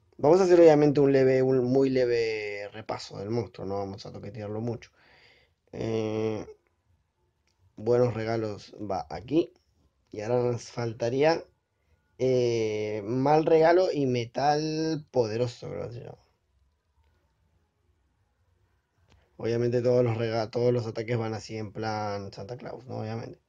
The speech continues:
Eh, metal poderoso, este es el que les digo, que encima tiene cero cooldown, o sea, y que no gasta nada de energía.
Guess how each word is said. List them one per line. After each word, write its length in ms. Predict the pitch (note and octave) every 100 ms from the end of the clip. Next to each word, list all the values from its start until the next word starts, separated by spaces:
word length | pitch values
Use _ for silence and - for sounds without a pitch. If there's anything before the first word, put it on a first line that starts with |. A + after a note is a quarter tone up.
| _ _ _ _ _ _ -
Eh, 500 | C#3+ A#2+ A#2 A2+ A2+
metal 300 | A2+ A2 C3+
poderoso, 380 | C3+ D3 D#3+ D#3+
este 100 | D#3
es 60 | C#3+
el 100 | C3
que 80 |
les 80 | C#3
digo, 140 | D#3+ F3+
que 100 | C3+
encima 300 | B2+ F#3 A3+
tiene 180 | G3+
cero 260 | C#3+ F3+ D#3
cooldown, 400 | D#3 E3 G#2 F#2+
o 80 | G#2
sea, 220 | A#2 A2+ -
y 80 | A2+
que 100 | C3
no 120 | C#3
gasta 260 | D3+ -
nada 160 | B2 D3
de 60 | C3
energía. 420 | A#2 A2+ B2